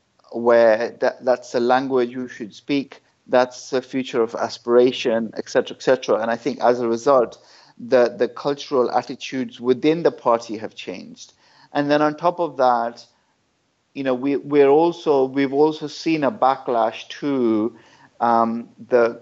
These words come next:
c-, cultural advances on the left of the last few years. So people have been pissed off with increasing immigration,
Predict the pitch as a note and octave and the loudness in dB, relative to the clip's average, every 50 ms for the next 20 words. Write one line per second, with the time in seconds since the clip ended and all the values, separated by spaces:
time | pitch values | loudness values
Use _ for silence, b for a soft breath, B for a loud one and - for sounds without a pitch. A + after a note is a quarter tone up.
0 | _ _ - - - _ - D3+ C#3 C#3 C#3 - D3 C3+ C3 B2+ B2 A#2 A2 B2 | _ _ -20 -20 -20 _ 0 0 0 0 0 -2 0 0 2 2 0 0 0 2
1 | B2+ C3+ C3+ C#3 C3 - B2+ A#2+ C3 B2 A2+ A2+ A2+ A#2+ B2 A#2+ - - - C#3 | 2 2 0 -2 -8 -10 -10 -8 -6 -4 -4 -2 0 0 -2 -2 -6 -10 -8 -8
2 | A2+ A2 A#2+ A2+ A#2 A#2+ B2+ B2 - - - B2+ B2 C3 D#3+ F3 E3 C#3+ D3 - | -6 -4 -2 2 2 2 2 2 -2 -10 -10 -10 -6 -2 0 2 2 2 0 -2
3 | C#3 C3 - D3 C3+ - B2+ A#2 B2 C3 C3 B2+ A2+ C3 B2 A#2+ B2 B2 - C#3 | -8 -8 -6 -8 -4 0 0 2 4 2 2 2 0 -4 -6 -6 -8 -8 -10 -10
4 | C3 - D3 C3 B2+ - - A#2+ A#2+ A#2 B2 B2 B2 A#2+ - C3+ B2+ - A#2 A2+ | -6 0 0 0 0 0 -4 -6 -4 -4 -6 -8 -10 -8 -8 -10 -8 -8 -8 -8
5 | A2+ A#2 A2+ A#2 C#3+ D3 D3+ D#3 D3+ - D3+ C3+ C3+ C#3+ C#3 | -6 -6 -4 2 4 4 4 4 2 -2 -2 -2 -2 -4 -6